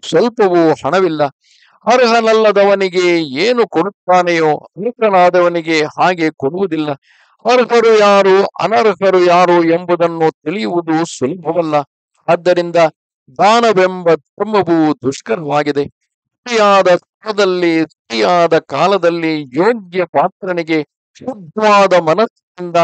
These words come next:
ನ್ಯಾಯವಾಗಿ ಸಂಪಾದಿಸುವುದನ್ನು ಯಾವನು ದಾನ ಮಾಡುತ್ತಾನೆಯೋ ಅವನು ತನ್ನ ಯೌವನದಲ್ಲಿ ಅದನ್ನು ಅನುಭವಿಸುತ್ತಾನೆ. ತಮಸ್ಸಿನಿಂದ ಆವರಿಸಲ್ಪಟ್ಟವನಾಗಿ ಭಯದಿಂದಲೂ ಕ್ರೋಧದಿಂದಲೂ ಯಾವನು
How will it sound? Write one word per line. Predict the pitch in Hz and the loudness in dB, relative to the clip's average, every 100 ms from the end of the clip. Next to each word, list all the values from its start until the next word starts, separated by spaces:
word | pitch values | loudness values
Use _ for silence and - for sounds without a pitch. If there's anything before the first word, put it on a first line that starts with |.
| 170 | 2
ನ್ಯಾಯವಾಗಿ | 156 135 170 240 233 196 180 170 165 160 151 | -2 -2 2 2 2 2 0 0 -4 -4 -8
ಸಂಪಾದಿಸುವುದನ್ನು | _ 190 214 180 165 - 175 170 160 160 156 151 | _ -6 -2 0 -2 -8 -4 0 0 0 -2 0
ಯಾವನು | 135 123 170 214 196 165 143 139 | 0 0 2 2 0 0 -2 -2
ದಾನ | 113 147 208 | -2 -2 -2
ಮಾಡುತ್ತಾನೆಯೋ | 170 165 165 _ 156 151 147 143 143 - _ _ - | -2 -2 -4 _ -2 0 0 -2 -4 -20 _ _ -4
ಅವನು | 233 226 208 190 | 0 2 2 -2
ತನ್ನ | - 196 196 190 165 | 2 0 2 0 0
ಯೌವನದಲ್ಲಿ | 135 202 240 208 185 175 170 160 147 - | -2 0 0 0 0 0 0 -2 -4 -4
ಅದನ್ನು | 156 185 175 165 147 135 | -2 0 0 0 0 0
ಅನುಭವಿಸುತ್ತಾನೆ. | 131 143 139 196 202 175 - 160 156 147 _ _ _ _ _ 240 | -4 -4 -2 -4 -4 -10 -2 0 0 -6 _ _ _ _ _ -2
ತಮಸ್ಸಿನಿಂದ | 247 247 - 233 220 208 202 196 - | 0 -2 -4 -4 -2 0 2 2 2
ಆವರಿಸಲ್ಪಟ್ಟವನಾಗಿ | 165 233 220 208 202 190 190 185 190 185 180 180 180 175 175 | 2 4 2 2 0 0 -2 -2 0 2 2 0 0 0 -2
ಭಯದಿಂದಲೂ | 131 151 226 208 202 190 180 170 165 | -4 -10 -10 -6 -6 -2 -2 2 0
ಕ್ರೋಧದಿಂದಲೂ | 151 - 196 262 202 208 208 196 190 180 170 160 135 | -2 -6 -2 0 -2 -4 -4 -2 -2 0 0 0 -2
ಯಾವನು | 175 226 208 180 | 0 0 0 0